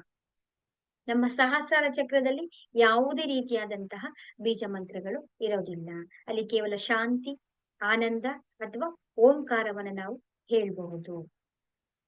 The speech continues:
ಈ ಮೂಲ ಮಂತ್ರಗಳಿರುವಂತಹ ಆಡಿಯೋನ ನಿಮ್ಗೆ ನಾನು ಕಳ್ಸ್ಕೊಡ್ತೇನೆ. just ಅದನ್ನ ಕಿವಿಗೆ ಹಾಕೊಳ್ಳಿ.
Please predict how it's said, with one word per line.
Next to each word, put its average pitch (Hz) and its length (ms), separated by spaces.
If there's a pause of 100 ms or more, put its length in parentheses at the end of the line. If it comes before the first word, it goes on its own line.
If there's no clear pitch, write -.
ಈ 269 160
ಮೂಲ 247 320
ಮಂತ್ರಗಳಿರುವಂತಹ 226 920 (320)
ಆಡಿಯೋನ 226 440
ನಿಮ್ಗೆ 196 280
ನಾನು 185 200
ಕಳ್ಸ್ಕೊಡ್ತೇನೆ. 202 720 (280)
just 254 200
ಅದನ್ನ 240 280
ಕಿವಿಗೆ 285 340
ಹಾಕೊಳ್ಳಿ. 214 480